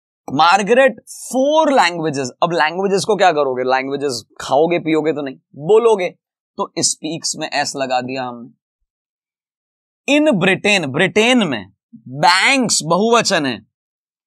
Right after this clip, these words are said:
नाइन थर्टी मॉर्निंग में क्या होती है, खुल जाती हैं, बैंक्स बहुत सारी हैं, तो क्या हो जाएगा दोस्तों,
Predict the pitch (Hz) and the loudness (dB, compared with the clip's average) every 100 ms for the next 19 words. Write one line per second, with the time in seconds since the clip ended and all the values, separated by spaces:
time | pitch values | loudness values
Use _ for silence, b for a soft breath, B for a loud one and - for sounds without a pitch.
0 | _ - 143 175 160 220 254 214 214 175 | _ -12 -6 0 2 2 0 0 -2 0
1 | 233 220 180 175 180 190 202 165 214 165 | -2 -2 0 -2 -4 -8 -8 -4 -2 -2
2 | 120 135 - 208 226 185 190 165 208 190 | -4 -10 -6 -4 -2 0 0 0 -6 -6
3 | 165 110 _ _ _ 131 151 180 208 226 | -8 -12 _ _ _ -8 -2 2 2 0
4 | 190 175 156 190 - 170 156 190 202 190 | -2 -2 -2 -2 -2 0 0 0 0 -2
5 | 180 180 156 175 160 147 147 156 143 143 | -4 -6 -4 -2 0 -2 -2 -2 -4 -6
6 | - 147 - | -8 -12 -12